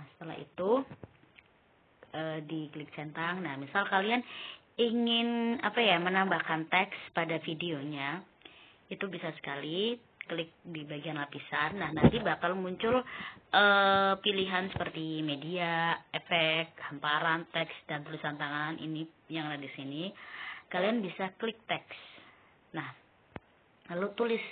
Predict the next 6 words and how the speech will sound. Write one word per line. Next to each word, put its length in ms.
aja. 320
Tulis 320
misal 640
nama 320
ya. 240
Nama. 480